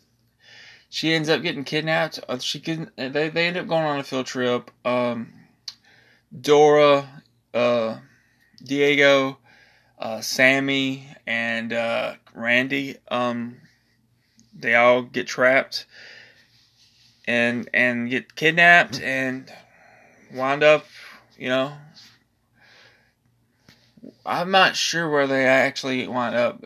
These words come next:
And, and then this weird civilization in this jungle, and they're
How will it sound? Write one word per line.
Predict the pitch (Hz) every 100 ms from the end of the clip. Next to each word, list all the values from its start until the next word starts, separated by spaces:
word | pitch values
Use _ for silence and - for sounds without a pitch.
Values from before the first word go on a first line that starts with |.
| _
And, | - - -
and | 123 131
then | 139
this | 139 -
weird | 135 135 143
civilization | 131 147 135 127 127 123 127 123 120
in | 120 127
this | 127 123
jungle, | - 127 131 131 127 127 123 - - - - _ _ _
and | 113 123 131 131
they're | 131